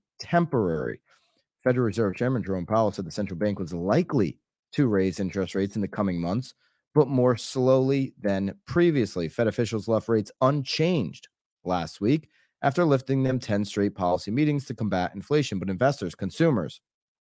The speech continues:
and borrowers shouldn't think they were done, Powell told, uh, House Financial Services Committee on Wednesday. He actually went, he, he said, "Listen, I never said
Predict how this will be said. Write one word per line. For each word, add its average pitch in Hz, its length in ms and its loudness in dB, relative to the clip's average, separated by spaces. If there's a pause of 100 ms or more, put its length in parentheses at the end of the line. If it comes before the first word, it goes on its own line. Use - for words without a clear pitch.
(480)
and 135 160 2
borrowers 107 440 4
shouldn't 135 360 -6
think 120 260 -2 (380)
they 101 180 0
were 95 160 0
done, 117 320 2
Powell 85 320 -4
told, 85 400 -6 (400)
uh, 82 200 -4
House 92 320 -2
Financial 90 420 -4
Services 87 440 -6
Committee 85 460 -4
on 82 300 -6
Wednesday. 85 520 -2 (200)
He 151 180 2
actually 139 500 0
went, 113 360 -4 (200)
he, 127 240 -2
he 117 80 -2
said, 113 300 0
"Listen, 117 420 0 (120)
I 120 160 4
never 131 640 2
said 110 600 0